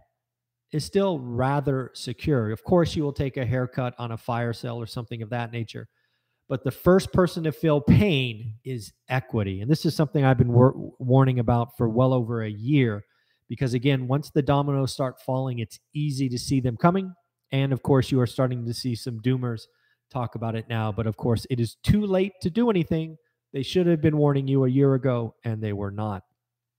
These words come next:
So let's get into existing home sales. This is a very important number as a real estate channel. This is something I look at. This is something I try to,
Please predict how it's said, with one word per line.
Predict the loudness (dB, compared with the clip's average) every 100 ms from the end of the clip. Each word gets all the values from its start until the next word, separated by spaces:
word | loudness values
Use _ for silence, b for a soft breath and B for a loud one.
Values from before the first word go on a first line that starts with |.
| _ -20 -2
So | 2 2 B B B
let's | 2 4
get | 4
into | 2 4 4
existing | 4 0 2
home | 2 2
sales. | 0 0 -2 -4
This | -6 -6
is | -6
a | -6
very | -2 0 2 0
important | -4 -4 -4 -4 -6
number | -2 0
as | 0 0
a |
real | 2 2
estate | 2 -2 -4
channel. | -6 -6 -8
This | -10
is | -12
something | -10 -10 -8 -4
I | -2
look | -2 -2
at. | -6 -8
This | -16
is | -14
something | -14 -10 -8
I | -4
try | -4
to, | -4